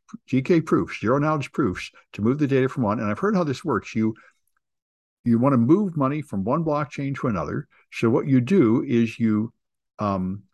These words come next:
burn the money on the first blockchain and prove that you've done that. And then you get permission to mint new coins on the other blockchain, matching it. And what this guy did was manage to forge a signature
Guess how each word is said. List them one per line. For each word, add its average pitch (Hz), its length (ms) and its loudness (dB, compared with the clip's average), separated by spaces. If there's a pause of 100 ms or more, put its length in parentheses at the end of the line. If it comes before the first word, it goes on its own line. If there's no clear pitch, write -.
(420)
burn 139 460 0
the 147 80 2
money 90 380 -2
on 110 180 -2
the 120 80 -2
first 156 340 -2
blockchain 82 720 -6 (300)
and 107 220 0
prove 190 380 2
that 214 80 -2
you've 147 220 0
done 151 260 2
that. 90 240 -6
And 107 140 -4
then 147 120 2
you 208 80 4
get 180 180 -2
permission 143 440 -2
to 104 120 -4
mint 175 280 -2
new 175 180 0
coins 117 400 -4
on 113 100 -2
the 127 80 0
other 127 180 0
blockchain, 76 440 -10 (560)
matching 110 360 -4
it. - 180 -20 (420)
And 104 180 -2
what 123 220 0
this 156 180 0
guy 165 280 0
did 165 260 2
was 110 180 -2
manage 135 440 -4
to 110 280 0 (320)
forge 127 720 -2 (300)
a 120 160 0
signature 135 880 -2